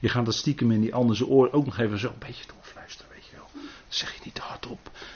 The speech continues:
dat zeg je niet te hard op, want, eh, ja, anderen mogen het eigenlijk niet horen, weet je wel. Want je weet eigenlijk niet of het heel echt waar is,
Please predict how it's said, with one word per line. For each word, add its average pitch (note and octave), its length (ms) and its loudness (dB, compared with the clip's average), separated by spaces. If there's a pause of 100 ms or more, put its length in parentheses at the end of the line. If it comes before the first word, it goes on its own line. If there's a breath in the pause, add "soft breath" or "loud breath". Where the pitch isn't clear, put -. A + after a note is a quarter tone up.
dat - 140 -6
zeg - 180 0
je A#2 80 0
niet A#2 180 4
te A2+ 60 0
hard F#2+ 240 2
op, B2 200 -2
want, G#2+ 300 0
eh, G2+ 200 -4
ja, A2 320 -2
anderen G#2+ 320 -2
mogen G#2+ 180 0
het A2 100 -8
eigenlijk A#2 320 -4
niet G#2 220 0
horen, C#3+ 160 -2
weet A#2+ 220 -4
je A#2+ 60 -2
wel. C3 260 -6 (300 loud breath)
Want F#2+ 160 -2
je A2 60 4
weet A#2+ 180 4
eigenlijk A2 320 2
niet C#3 180 6
of A#2 120 0
het G2+ 100 -6
heel A2 240 0 (120)
echt - 220 -4
waar A#2+ 300 0
is, D#3 220 -4